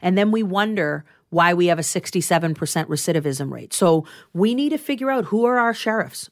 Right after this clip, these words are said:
who are our D As, and ask tough questions because I have a four-year term.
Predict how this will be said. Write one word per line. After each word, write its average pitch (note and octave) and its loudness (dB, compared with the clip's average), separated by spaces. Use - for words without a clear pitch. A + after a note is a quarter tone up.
who G#3+ 4
are G#3+ 6
our G#3+ 4
D F#3+ 0
As, E3 0
and F3+ 2
ask G#3 0
tough - -4
questions C#3+ -4
because D#3+ -4
I G3+ 4
have B3 -2
a A#3 -2
four-year G#3 0
term. D3+ -4